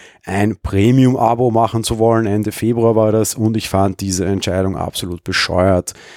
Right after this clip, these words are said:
Um es mal ganz <laughs> einfach zu sagen, ich fand das sehr falsch, weil ich keine Kamera-App als Abo nutzen würde.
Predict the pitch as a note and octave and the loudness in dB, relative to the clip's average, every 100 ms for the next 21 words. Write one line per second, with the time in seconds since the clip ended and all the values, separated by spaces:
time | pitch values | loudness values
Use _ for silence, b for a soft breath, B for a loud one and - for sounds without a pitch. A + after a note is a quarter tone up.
0 | B B F2+ E2+ F2+ F2 F2+ F2 F#2 E2+ | B B -10 -8 -4 -4 -2 -4 -2 -2
1 | G#2+ A2+ A2 A#2 G#2 A2+ B2+ C3 B2 - | -2 -2 -4 -2 2 2 2 0 -4 -4
2 | - F#2 G2 G2 - - G2+ - G2+ A2+ | -2 -2 0 -2 -2 -2 -2 0 2 2
3 | A2+ G2 G2 G#2 G#2 - F#2+ F#2+ F#2 F2+ | 0 0 2 2 0 -4 -2 -2 -2 -2
4 | F#2 F#2+ F2 F2+ F2+ - E2+ F2 - F2 | -2 -2 -2 -2 -4 -4 -6 -6 -8 -8
5 | F#2 E2 E2 - G2+ E2+ F2+ G2+ G#2+ G2+ | -6 -8 -8 -8 -6 -2 0 2 2 0